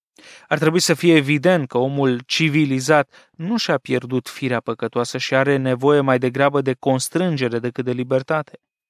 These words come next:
Libertatea exercitată în prezent este libertatea de a ataca oamenii pe stradă și de a-i jefui,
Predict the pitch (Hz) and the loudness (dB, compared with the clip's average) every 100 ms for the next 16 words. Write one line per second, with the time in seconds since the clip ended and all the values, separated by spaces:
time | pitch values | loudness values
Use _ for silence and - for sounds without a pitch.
0 | _ _ - - - - 170 175 170 247 | _ _ -20 -20 -14 -2 4 4 4 2
1 | 247 170 165 - 151 190 185 151 139 139 | 0 2 0 0 2 2 2 -2 -2 -2
2 | 180 156 - 147 143 139 127 175 170 143 | -2 -2 0 0 0 0 0 0 0 2
3 | 131 127 131 - 139 131 147 139 123 120 | 2 2 0 2 0 2 0 -2 -6 -6
4 | 120 - 151 143 120 - 131 131 123 131 | -6 -2 0 0 -4 -6 -2 -2 0 -6
5 | 123 151 165 | -6 -8 -8